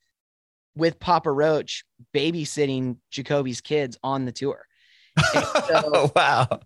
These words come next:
Speaker 1: like, just where we grew up and how we saw shows and, and, and how we saw the music industry working in that area,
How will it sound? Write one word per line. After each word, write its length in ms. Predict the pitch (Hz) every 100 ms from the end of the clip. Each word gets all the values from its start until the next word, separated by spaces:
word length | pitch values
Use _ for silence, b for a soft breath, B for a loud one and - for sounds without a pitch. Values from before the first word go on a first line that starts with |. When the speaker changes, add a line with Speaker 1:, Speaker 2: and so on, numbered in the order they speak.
| -
Speaker 1:
like, 300 | 190 185 170
just 220 | 165 226 196
where 200 | 240 233
we 140 | 240
grew 260 | 185 226 196
up 200 | 208 175
and 80 | 156
how 180 | 180
we 160 | 185 190
saw 320 | - 185 165
shows 480 | 156 170 165 160 143
and, 160 | 143 135
and, 260 | 143 139 131 -
and 120 | 139
how 180 | 143 165
we 100 | 165
saw 200 | 160 156
the 60 | 143
music 320 | 143 151 151
industry 300 | 139 - 135
working 380 | 135 165 165 143
in 80 | 135
that 140 | 127 -
area, 440 | 143 160 135 127